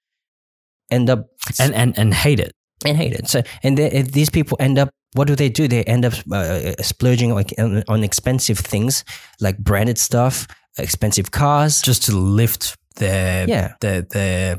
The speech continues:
Speaker 2: their life.
Speaker 1: Exactly. So you have, uh, in my, when, when I think about this, this,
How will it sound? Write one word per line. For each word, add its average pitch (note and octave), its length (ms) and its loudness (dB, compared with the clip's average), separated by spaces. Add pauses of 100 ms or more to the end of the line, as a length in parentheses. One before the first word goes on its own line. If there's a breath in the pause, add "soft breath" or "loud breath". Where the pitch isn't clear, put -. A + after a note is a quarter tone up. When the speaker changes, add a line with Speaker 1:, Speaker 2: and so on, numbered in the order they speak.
(140)
Speaker 2:
their F#2+ 100 -2
life. G2+ 380 -2 (180)
Speaker 1:
Exactly. A2+ 500 -2 (300 loud breath)
So D3+ 240 2 (240)
you D#3+ 160 2
have, C#3+ 320 0 (120)
uh, G2+ 200 0
in C3 140 2
my, C3 180 2 (300)
when, D#3+ 400 0
when F#3+ 240 0
I C#3 100 0
think C#3+ 220 -2
about A#2 280 0
this, G#2 220 0
this, G#2 200 -4